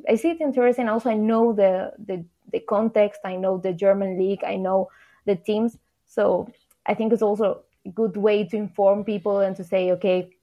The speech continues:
they are doing this and this," because sometimes when you don't see the context, you will say Alba Berlin or Bayern are just a lie.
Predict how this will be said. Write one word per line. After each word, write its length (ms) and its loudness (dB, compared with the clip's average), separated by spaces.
they 120 0
are 140 2
doing 240 -4
this 280 0
and 280 -6
this," 320 0
because 280 -2
sometimes 480 -2
when 220 2
you 80 0
don't 220 0
see 140 -2
the 120 2
context, 640 -2
you 140 -4
will 120 -4
say 320 0
Alba 420 0
Berlin 460 -4
or 260 2
Bayern 400 2
are 140 -2
just 280 -8
a 60 0
lie. 280 0